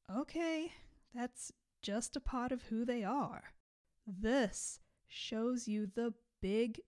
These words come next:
difference between what you're making it mean versus what it actually is. The truth is, we have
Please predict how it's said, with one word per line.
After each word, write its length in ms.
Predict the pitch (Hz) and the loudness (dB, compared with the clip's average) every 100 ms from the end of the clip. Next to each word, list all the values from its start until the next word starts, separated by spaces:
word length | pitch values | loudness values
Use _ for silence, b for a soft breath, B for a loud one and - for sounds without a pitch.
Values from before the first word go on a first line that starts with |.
| - | 2
difference 600 | 277 285 202 185 190 - | 2 2 -2 0 -2 -2
between 580 | 196 - 220 196 185 - b _ | -6 -4 -4 -2 -2 -4 b _
what 420 | 208 208 220 - 277 | -4 0 0 -2 0
you're 160 | 269 | 4
making 540 | 240 226 233 233 254 226 | 6 6 4 2 2 2
it 180 | 202 - | 0 -2
mean 720 | 196 196 262 262 180 175 190 - _ _ _ _ - | 2 6 8 6 4 2 0 -2 _ _ _ _ -4
versus 500 | 196 196 - 220 190 | 0 0 0 -2 -4
what 360 | 202 185 185 196 - | -4 0 0 0 -2
it 200 | 240 - _ - | -2 -2 _ -6
actually 720 | 185 185 - 226 214 196 196 _ - | -4 -4 -6 -2 0 -2 -4 _ -2
is. 520 | 220 202 165 185 - - _ _ _ _ _ - | 2 2 0 -6 -10 -14 _ _ _ _ _ -2
The 100 | 247 | 0
truth 300 | - 359 262 | 2 0 4
is, 380 | 185 185 202 - _ _ _ _ - | 4 4 -2 -8 _ _ _ _ -2
we 140 | 262 | 0
have 280 | - 320 | 0 -2